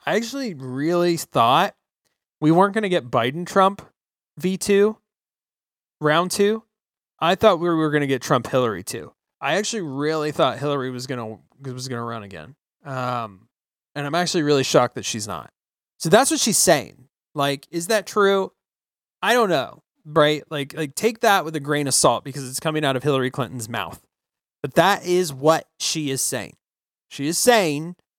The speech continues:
"I'm not running for president again." And then she adds all this garbage bullshit in, like, "I'm gonna pick a candidate who supports democracy." Okay, right.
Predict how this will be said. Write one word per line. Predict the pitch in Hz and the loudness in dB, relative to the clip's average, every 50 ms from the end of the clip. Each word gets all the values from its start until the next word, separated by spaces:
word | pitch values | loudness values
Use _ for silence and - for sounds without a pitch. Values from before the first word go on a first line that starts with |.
| _ _ _ _ - | _ _ _ _ -2
"I'm | 131 151 165 185 190 | 2 4 4 4 6
not | 202 196 196 | 6 4 4
running | 175 180 175 180 180 | 6 4 4 2 2
for | 165 170 | 0 0
president | 165 170 165 160 156 160 156 151 | 2 2 2 2 2 0 -4 -2
again." | 147 147 139 135 135 | 0 0 0 0 0
And | 135 | -2
then | 143 143 | -4 -2
she | - 160 147 | 0 2 2
adds | 143 135 | 2 2
all | 139 127 | 0 0
this | 131 123 - - | 0 -2 -4 0
garbage | 135 139 135 135 127 131 127 120 117 - | 4 6 6 6 4 2 -2 -4 -2 0
bullshit | 135 123 117 - - 143 120 117 | 0 2 2 2 2 0 0 0
in, | 117 113 | 0 -4
like, | 120 - 120 | -4 0 2
"I'm | 160 196 247 240 | 4 4 4 2
gonna | 208 170 147 127 - - - - - | -2 -4 -4 -6 -6 -12 -12 0 4
pick | 226 269 269 | 4 4 4
a | 247 | 2
candidate | - - 233 247 262 254 254 262 240 233 | -2 2 4 4 4 6 6 4 4 4
who | 220 | 0
supports | 202 - 208 - - 226 240 220 - | 0 0 0 2 4 2 2 2 2
democracy." | - 233 247 247 247 262 254 - - 196 185 - - 175 156 143 120 107 101 101 110 _ _ _ _ _ _ _ _ _ _ _ _ _ _ _ _ - 127 | 2 2 4 6 4 4 4 2 0 -2 -2 0 2 2 2 4 2 0 -2 -6 -10 _ _ _ _ _ _ _ _ _ _ _ _ _ _ _ _ -14 -12
Okay, | 127 117 - - - - _ - | -12 -12 -12 -16 -18 -20 _ -12
right. | - 110 69 | -12 -10 -10